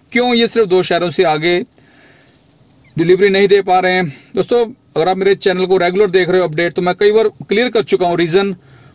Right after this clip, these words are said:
but फिर भी, आ, एक बार दोबारा से बात करते हैं। और इस बार पहली बार बजाज ऑटो की तरफ से क्लैरिफिकेशन आया है कि क्यों वो इतना पीछे रह गए हैं इलेक्ट्रिक स्कूटर को लॉन्च करने के मामले में,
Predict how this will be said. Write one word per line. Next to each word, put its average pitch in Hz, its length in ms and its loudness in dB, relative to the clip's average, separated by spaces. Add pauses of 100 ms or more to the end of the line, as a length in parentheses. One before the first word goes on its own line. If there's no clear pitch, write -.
but 208 80 0
फिर 254 180 0
भी, 240 160 2 (720)
आ, 160 200 0
एक 190 180 -2
बार 220 100 0
दोबारा 190 300 2
से 214 100 0
बात 196 220 0
करते 196 280 0
हैं। 190 100 2
और 208 180 2
इस 220 140 -4
बार 247 300 0 (260)
पहली 233 220 0
बार 196 280 0 (180)
बजाज 180 440 0 (140)
ऑटो 175 280 2
की 208 100 2
तरफ 180 240 -2
से 196 240 2
क्लैरिफिकेशन 180 760 0
आया 175 300 0
है 175 80 0
कि 185 120 0
क्यों 226 360 -2 (680)
वो 196 240 2
इतना 202 300 -2
पीछे 190 380 2
रह 160 180 2
गए 180 160 0
हैं 170 260 0
इलेक्ट्रिक 175 540 -2
स्कूटर 175 320 -2
को 175 260 0 (380)
लॉन्च 156 220 -2
करने 151 240 0
के 143 80 0
मामले 113 340 -2
में, 98 160 -8